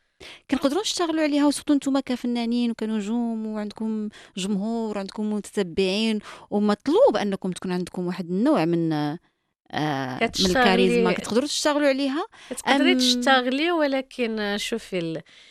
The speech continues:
Speaker 2: آه، نعطيك واحد المثال، سعد المجرد.
Speaker 1: مم.
Speaker 2: بغض النظر انه زوين وكيلبس وكذا وهذا، ولكن راه عنده كاريزما، وهذيك الكاريزما اللي عنده، انا نعطيك غير بعض الاشياء.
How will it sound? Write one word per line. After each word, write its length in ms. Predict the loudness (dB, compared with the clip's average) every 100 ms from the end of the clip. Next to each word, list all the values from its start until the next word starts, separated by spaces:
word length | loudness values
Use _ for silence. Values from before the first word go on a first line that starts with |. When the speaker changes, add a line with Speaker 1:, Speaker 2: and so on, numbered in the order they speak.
| _ _
Speaker 2:
آه، 480 | -4 -2 0 -2 -2
نعطيك 460 | -4 -6 -4 -4 -2
واحد 280 | -2 -2 -4
المثال، 720 | -2 -4 -4 -4 -2 -2 -4
سعد 300 | -2 -2 -2
المجرد. 580 | -4 -6 -4 -4 -4 -6 _ _
Speaker 1:
مم. 220 | -8 -8 -14 _ -4
Speaker 2:
بغض 180 | -2
النظر 400 | 0 0 0 0
انه 320 | -2 -6 -6 -8
زوين 500 | -8 -6 -4 -4 -6
وكيلبس 720 | -10 -12 -6 -2 -2 -4 -8
وكذا 320 | -18 -6 -4
وهذا، 340 | -2 -4 -6 -10 -14 _ _
ولكن 380 | -10 -8 -6 -4
راه 220 | -2 -2
عنده 240 | -2 -4
كاريزما، 640 | -6 -4 -2 0 0 0 -4 _ _ _ _ -20 _
وهذيك 280 | -2 -2 -4
الكاريزما 540 | -4 0 0 0 -2
اللي 160 | 0 0
عنده، 460 | 0 -2 -2 -2 -4 -14 -20 _ _ -8
انا 80 | -4
نعطيك 420 | -4 -4 -4 -2
غير 260 | 0 2 2
بعض 320 | 4 4 2
الاشياء. 840 | 0 0 0 -2 -2 2 2 2